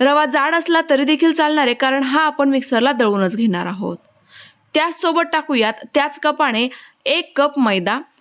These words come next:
मैद्याऐवजी गव्हाचं पीठही वापरू शकता. पाऊण कप साखर.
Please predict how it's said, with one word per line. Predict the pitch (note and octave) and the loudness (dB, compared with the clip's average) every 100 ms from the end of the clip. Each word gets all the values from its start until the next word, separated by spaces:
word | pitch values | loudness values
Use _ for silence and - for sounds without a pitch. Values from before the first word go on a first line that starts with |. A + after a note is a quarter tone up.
| _ | _
मैद्याऐवजी | B3+ D4 D4+ E4+ E4+ D#4+ D#4+ | 2 2 2 0 0 0 2
गव्हाचं | C#4 C#4 C#4+ | 2 2 0
पीठही | C4+ C4 A#3+ C4+ D4+ | 0 0 2 2 2
वापरू | A3 - F3 | -2 -4 -4
शकता. | - F3+ - F#3 F3+ F#3+ _ _ - - _ | -4 -6 -6 -8 -8 -14 _ _ -20 -20 _
पाऊण | C#4 D#4+ F4 | 0 2 0
कप | D#4+ E4 | -2 -4
साखर. | - A3 F#3+ - A#3+ | -4 -4 -4 -2 -2